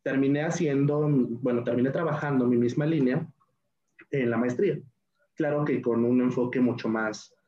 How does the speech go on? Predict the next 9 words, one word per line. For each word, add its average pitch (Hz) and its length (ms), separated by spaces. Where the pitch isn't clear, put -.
este, 104 360
mucho 131 220
más 113 160
fino, 123 340
con 113 200
muchas 113 300
otras 123 240
técnicas 127 540
para, 113 420